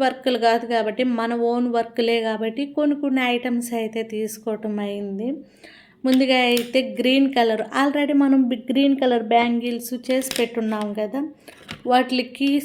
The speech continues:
సైడ్ బ్యాంగిల్స్ కావాలి. వాటికైతే ఇది తీసుకున్నాను నేను, గ్రీన్ కలరు చాలా బాగున్నాయి కదా. నెక్స్ట్ పింక్ కలర్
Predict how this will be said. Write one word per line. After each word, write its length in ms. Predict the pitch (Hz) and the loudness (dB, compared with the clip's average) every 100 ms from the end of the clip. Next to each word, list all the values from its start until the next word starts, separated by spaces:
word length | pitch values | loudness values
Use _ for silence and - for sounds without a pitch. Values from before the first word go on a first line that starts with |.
| - | 0
సైడ్ 320 | 277 269 269 240 254 | 2 2 2 2 2
బ్యాంగిల్స్ 460 | 247 233 233 - - | 2 0 -2 -6 -2
కావాలి. 460 | 214 214 214 214 233 269 240 | 0 0 -2 -2 -4 -4 -4
వాటికైతే 580 | 226 226 214 220 226 240 | -4 -6 -6 -6 -4 -2
ఇది 140 | 214 214 220 | -2 -4 -6
తీసుకున్నాను 680 | 226 226 - 214 202 196 190 | -8 -8 -8 -6 -6 -8 -4
నేను, 200 | 190 202 277 - - - - - - 208 | -2 -2 -8 -8 -12 -12 -18 -20 -14 -4
గ్రీన్ 300 | 220 240 254 247 | 0 2 2 2
కలరు 340 | 214 208 220 302 359 - _ _ _ - _ _ _ - - - _ _ _ _ - | 0 0 -2 -4 -6 -12 _ _ _ -20 _ _ _ -20 -20 -20 _ _ _ _ -4
చాలా 200 | 226 208 202 | 0 0 -2
బాగున్నాయి 420 | 202 208 202 196 202 | -4 -6 -8 -6 -6
కదా. 140 | 254 370 - - - - - 254 | -6 -10 -14 -20 -20 -20 -16 -6
నెక్స్ట్ 260 | 240 240 - - | -4 -4 -10 -4
పింక్ 220 | 254 254 254 | -2 -2 0
కలర్ 260 | 247 220 | 0 0